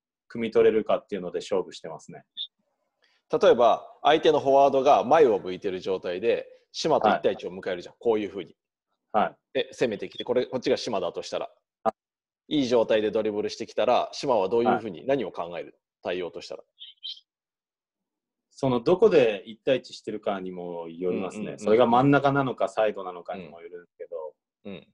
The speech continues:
Speaker 2: なるほどね。
Speaker 1: 基本的-、もう一対一になっちゃったら、もうボールを奪うってよりも、
Speaker 2: うん。
Speaker 1: ゴールを守るっていうことを意識してやってました。
Speaker 2: あー。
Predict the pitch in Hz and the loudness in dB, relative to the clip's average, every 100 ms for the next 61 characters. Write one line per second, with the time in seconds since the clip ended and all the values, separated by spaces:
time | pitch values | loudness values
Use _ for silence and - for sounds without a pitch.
0 | _ _ _ _ _ _ _ _ _ _ | _ _ _ _ _ _ _ _ _ _
1 | _ _ _ _ _ _ _ _ _ _ | _ _ _ _ _ _ _ _ _ _
2 | _ _ 104 90 85 82 82 80 - 190 | _ _ -12 -12 -12 -14 -12 -8 -4 -4
3 | 190 - - - 139 120 117 _ 247 233 | -6 -14 -10 2 4 4 0 _ 4 4
4 | 226 151 147 147 165 151 - 175 175 147 | 2 -6 -6 -4 -6 -6 -2 0 0 -2
5 | 135 107 131 156 165 170 156 139 170 160 | -6 -4 -4 -2 -4 -4 -4 -4 -4 -4
6 | 135 - 117 110 117 131 107 87 _ _ | -6 -6 -4 -4 -6 -6 -8 -10 _ _
7 | 95 80 131 131 113 98 98 98 95 90 | -16 -8 -4 -2 -4 -6 -10 -10 -10 -12
8 | - 92 87 90 - 90 87 - - - | -12 -10 -10 -10 -8 -8 -8 -12 -16 -8
9 | 85 78 - - - - _ _ 85 80 | -6 -6 -8 -12 -16 -20 _ _ -20 -12
10 | 76 78 - _ | -12 -12 -16 _